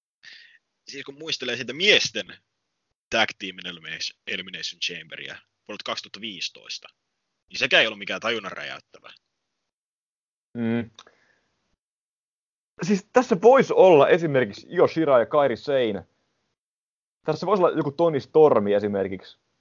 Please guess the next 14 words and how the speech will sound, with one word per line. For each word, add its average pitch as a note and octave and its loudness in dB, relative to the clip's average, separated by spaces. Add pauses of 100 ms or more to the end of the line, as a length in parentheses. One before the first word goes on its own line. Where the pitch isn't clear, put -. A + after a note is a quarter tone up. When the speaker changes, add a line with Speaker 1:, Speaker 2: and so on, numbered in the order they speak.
(1300)
Speaker 2:
Mut, C3+ -8 (400)
ja C#3 2
Asuka A#2 2
vaikkapa. F#2 0 (360)
Miksei? G3 0 (480)
Jos C3+ -4
se D#3+ -6 (360)
Asuka, - -12 (500)
miksi - -2
Asuka F3 4
ei F3 4
voisi D#3+ 4
tässä D3+ -2
olla? A#2 4